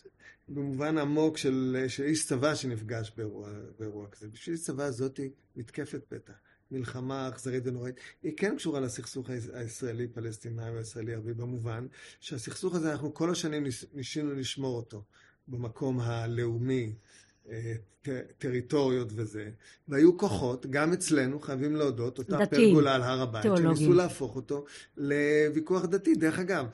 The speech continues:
Speaker 1: זה שזה כאילו ויכוח תיאולוגי, תיאולוגי דתי, עזר ל-, למתנגדים, לתנועות קדימה,
Speaker 2: Mm.
Speaker 1: עם הפל-, עזר להם להגיד, "אין לכם שום סיכוי להתקדם."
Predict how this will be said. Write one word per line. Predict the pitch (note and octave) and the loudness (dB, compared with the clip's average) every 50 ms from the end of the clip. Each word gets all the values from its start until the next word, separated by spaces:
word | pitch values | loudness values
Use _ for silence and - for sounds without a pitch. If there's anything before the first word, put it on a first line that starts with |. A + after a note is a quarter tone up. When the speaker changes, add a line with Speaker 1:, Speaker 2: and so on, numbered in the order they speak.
| - - - _ | -12 -20 -16 _
Speaker 1:
זה | - D#3+ D#3+ | -2 -2 0
שזה | E3 F#3 D#3 D#3 | 0 0 -2 -2
כאילו | D#3 - D#3 D3+ C#3 | 0 2 0 0 0
ויכוח | C#3+ B2+ - E3+ D#3 | -2 -2 -2 -4 -4
תיאולוגי, | D#3+ - E3 D3 D3+ D3+ D3+ D#3 E3 D#3 D3+ D3+ - C3 B2+ | -2 0 0 2 2 2 0 0 -2 -2 -2 -2 -6 -8 -8
תיאולוגי | - C#3+ C3 C3 C3+ C#3 C#3+ D3+ D3+ D#3 | -6 -4 -2 -2 0 0 -2 -2 -2 -2
דתי, | D#3 C3+ D#3 D#3 - - D4 F#3+ | -2 -2 -4 -6 -4 -4 -2 0
עזר | D3 B2 A2+ D3 E3+ F3 F3 E3 | 0 0 0 2 2 2 2 0
ל-, | D3 C#3 | 0 0
למתנגדים, | C3 C3 C3 B2+ B2+ C3 B2+ - C#3+ C3+ C3 B2 C3+ C3 D#3+ F3 F3 D#3 C3+ A#2 - _ _ - _ _ _ - | -2 -2 -2 -2 -2 -4 -4 -6 -6 -6 -4 -2 2 6 8 8 8 6 2 -2 -8 _ _ -20 _ _ _ -10
לתנועות | B2 C3 - - C#3 C#3 C#3 D3 D3+ D#3 - - _ _ _ _ | -10 -10 -8 -6 -4 -2 -2 -2 -2 -4 -8 -18 _ _ _ _
קדימה, | - C#3+ C3 D3 D3+ D3+ D3+ C#3+ | -6 -2 0 2 2 2 2 0
Speaker 2:
Mm. | C#3 | 0
Speaker 1:
עם | C#3 | 0
הפל-, | D3+ D3+ - C#3+ D3 | -2 -2 -4 -4 -4
עזר | C#3+ C#3 B2+ A#2+ D#3 F3 F#3 | -4 -4 -2 0 2 2 4
להם | F#3+ F3+ F3+ F#3+ G3+ G3 F3+ | 4 4 6 6 6 4 4
להגיד, | E3 D3+ D3 D3+ E3 D#3+ - | 4 2 6 6 6 6 6
"אין | - D#3 D#3+ E3+ | 4 2 2 4
לכם | E3 D#3+ - E3 D3+ | 2 2 0 0 -2
שום | D3+ - E3 D#3 D3+ | -2 0 0 0 0
סיכוי | - - C#3 - - C#3+ C#3 C3+ C3+ B2+ | 0 -2 -4 -2 0 0 2 2 2 2
להתקדם." | A#2+ B2 B2 B2 - - C#3 A#2+ A2+ A#2 G#2+ | 2 0 -2 -4 -4 -6 -4 -2 -2 -4 -4